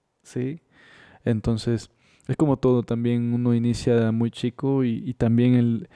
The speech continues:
el, la mitad de los maestros decían, "No porque tiene veinte años, no porque tiene veintiún años, no porque tiene veintidós años". Y, y luego también la gente decía, "Es que el brujo mayor es un brujo de cincuenta, de sesenta, cien años".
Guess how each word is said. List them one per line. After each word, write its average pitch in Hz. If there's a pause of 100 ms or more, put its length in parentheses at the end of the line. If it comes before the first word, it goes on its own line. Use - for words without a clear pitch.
(320)
el, 113
la 113
mitad 113
de 120
los 117
maestros 117
decían, 113
"No 135
porque 139
tiene 127
veinte 117
años, 113
no 131
porque 147
tiene 127
veintiún 117
años, 104
no 123
porque 135
tiene 131
veintidós 113
años". 110 (600)
Y, 117 (520)
y 127
luego 123
también 120
la 110
gente 113
decía, 117
"Es 110
que -
el 123
brujo 123
mayor 117
es 120
un 117
brujo 117
de 113
cincuenta, 113
de 110
sesenta, 110
cien 110
años". 117